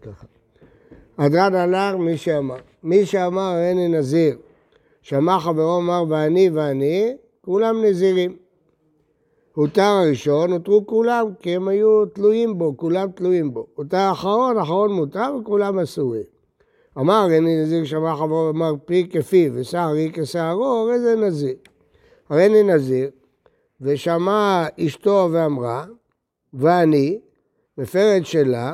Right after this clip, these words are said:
שלא קיים. את שלה הוא יכול להפר, אבל הוא תלה את שלו, בא לפני שהוא הפר. השלו קיים. יש פה, אה,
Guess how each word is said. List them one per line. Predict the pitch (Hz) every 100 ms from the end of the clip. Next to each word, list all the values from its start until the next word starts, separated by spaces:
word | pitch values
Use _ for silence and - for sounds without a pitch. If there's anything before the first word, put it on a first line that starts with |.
| 180
שלא | - 160 180 180
קיים. | 214 240 302 311
את | -
שלה | - 135 214 180
הוא | 131
יכול | 135 139 240
להפר, | 247 147 131 113 98
אבל | 110 120
הוא | 135 165 165 -
תלה | 156 147 170 170
את | 147
שלו, | - 143 170 185
בא | 156 196 196 185
לפני | 175 196 269 392
שהוא | 214 147
הפר. | 123 131 110 - _ _ _ -
השלו | 131 - 175 214 247 208 208 214
קיים. | 196 160 127 - _ _ _ _ _ _ -
יש | 202 180
פה, | - 196 185 160 151 143 127 - _ _ _ _ _
אה, | _